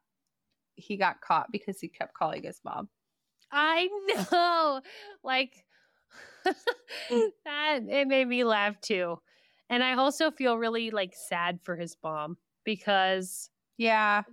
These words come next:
Speaker 2: she
Speaker 1: she
Speaker 2: wanted to believe that, like, he was capable of creating a better life, but he was getting progressively worse.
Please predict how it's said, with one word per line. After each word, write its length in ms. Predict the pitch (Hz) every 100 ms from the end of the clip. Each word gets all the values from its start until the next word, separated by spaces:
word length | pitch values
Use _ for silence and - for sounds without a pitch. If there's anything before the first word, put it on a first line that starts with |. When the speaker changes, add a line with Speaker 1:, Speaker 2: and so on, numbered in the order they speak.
| _ -
Speaker 2:
she 320 | - - 269
Speaker 1:
she 100 | 262
Speaker 2:
wanted 400 | 277 285 294 240
to 140 | 285
believe 680 | 233 240 233 233 233 226 202
that, 200 | 220 220
like, 200 | 214 214
he 220 | - 254
was 200 | 233 233
capable 600 | - 220 214 202 202 208
of 200 | 202 190 185 _ _ _ _ _
creating 360 | 240 220 208 208
a 60 |
better 280 | 196 202 196
life, 240 | 190 185 185
but 120 | 202
he 180 | 196 208
was 320 | 196 180 - -
getting 380 | 190 175 165 160
progressively 680 | - 180 170 160 175 175 175
worse. 460 | 185 196 - -